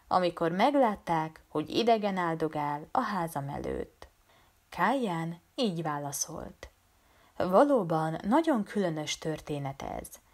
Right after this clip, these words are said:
Eddig csak a Buddhát nem ismerő, tudatlanokról hallottam, hogy esetenként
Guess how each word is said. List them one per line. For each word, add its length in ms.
Eddig 440
csak 360
a 160
Buddhát 560
nem 180
ismerő, 680
tudatlanokról 840
hallottam, 960
hogy 200
esetenként 1080